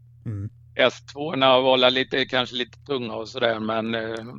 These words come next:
Speaker 2: det,
Speaker 1: Ja, fast
Speaker 2: det var ju några år så var det ju väldigt mycket bankörning. I, idag har ju Audi ingen sån bil nästan. R, R åtta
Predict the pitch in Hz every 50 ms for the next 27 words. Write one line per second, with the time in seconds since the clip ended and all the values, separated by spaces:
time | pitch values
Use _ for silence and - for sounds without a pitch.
0 | - - - - - - - - - - - - - - - - - 120 127 123
1 | 120 113 123 120 120 113 113 127 147 170 185 208 196 175 135 131 120 113 110 110
2 | - - 127 120 135 135 131 135 135 127 123 127 131 135 123 - - 60 65 -
3 | - - - - - - 220 208 214 214 208 190 - - - - 117 113 117 110
4 | 110 117 117 110 107 - - - - - - - - - - - - - - -
5 | - - - - - 131 123 110 98 - - 107 101 92 98 107 110 117 127 117
6 | 113 - - 120 120 113 117 120 123 131 139 139 143 151 160 147 - - - 156
7 | 113 101 117 131 127 113 104 104 107 107 117 147 139 123 117 104 120 151 160 -
8 | 160 120 107 107 113 101 95 95 101 107 104 - - - 90 87 - - - -
9 | - - - - - - - - - - - 139 127 120 127 127 - 151 143 127
10 | 120 117 110 110 - - 127